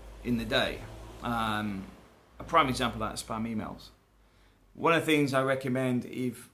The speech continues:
you're gonna sign up to stuff, which often you're forced to, like, for example, the Apple Store, when it's trying to get a credit card out of you and trying to force you to give over information you don't want to,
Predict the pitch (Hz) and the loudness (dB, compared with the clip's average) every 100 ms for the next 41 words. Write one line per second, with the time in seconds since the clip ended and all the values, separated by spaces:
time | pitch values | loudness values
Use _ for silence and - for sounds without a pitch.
0 | _ _ 131 127 120 123 113 117 120 - | _ _ 0 2 4 4 2 0 -4 -12
1 | - - - 139 170 - 139 131 127 - | -20 -12 -2 0 0 -2 0 0 -2 -4
2 | 98 - 85 73 - 123 120 180 - 143 | -10 -6 -6 -6 -6 -6 -2 -4 -2 -2
3 | 107 - 113 90 - 90 90 92 95 95 | -2 -2 -2 -4 -6 -10 -8 -4 -4 -6
4 | - 101 101 98 98 95 95 92 - - | -10 -8 -8 -8 -8 -6 -6 -8 -8 -6
5 | 113 113 110 - 113 104 101 98 87 - | -6 -8 -8 -6 0 0 0 0 -4 -8
6 | - - 127 107 101 87 - - 110 - | -14 -8 -6 -4 -4 -6 -6 -6 -4 -4
7 | 104 98 95 98 - 104 101 98 98 101 | -2 -2 -2 -8 -6 -4 -2 -2 -4 -4
8 | 85 98 - - - _ - 131 98 - | -4 -8 -12 -20 -20 _ -2 0 -2 -6
9 | - 135 120 - 113 101 107 101 98 120 | 0 2 2 0 -6 -6 -4 -4 -2 0
10 | 107 107 107 110 104 104 104 104 101 101 | 2 2 2 -4 -4 -4 -4 -6 -6 -4
11 | 120 123 - 123 | -4 -4 -6 -8